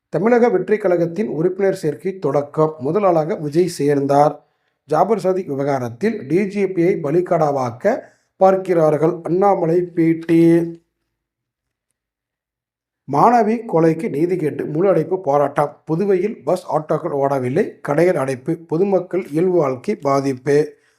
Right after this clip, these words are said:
கூலிப்படையை ஏவி டி வி நிருபரை வெட்டிய போலீஸ்காரர் கைது. குற்ற வழக்குகளில் தொடர்புடையவர்களை பட்டப்பேர் வைத்து அழைக்கக்கூடாது.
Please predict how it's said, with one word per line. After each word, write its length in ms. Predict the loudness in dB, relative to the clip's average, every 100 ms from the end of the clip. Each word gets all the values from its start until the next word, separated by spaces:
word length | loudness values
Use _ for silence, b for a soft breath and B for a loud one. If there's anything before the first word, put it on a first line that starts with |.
| b 2
கூலிப்படையை 720 | 4 4 2 2 2 2 0
ஏவி 580 | 0 2 2 0 -2 -6
டி 240 | -2 0 0
வி 220 | -2 -4
நிருபரை 500 | 0 2 2 0 0
வெட்டிய 400 | -4 -4 -2 -2
போலீஸ்காரர் 920 | -2 2 2 2 -2 0 2 2 0
கைது. 600 | 0 0 4 4 2 -2 _ _ _ _
குற்ற 380 | -6 -4 0 2
வழக்குகளில் 640 | 4 2 0 0 0 -2 -2
தொடர்புடையவர்களை 920 | -2 -2 -2 -2 -2 -4 -2 -2 -2
பட்டப்பேர் 540 | -4 0 0 2 0
வைத்து 400 | 0 -4 -4 -2
அழைக்கக்கூடாது. 840 | -2 -2 -2 0 0 0 0 -4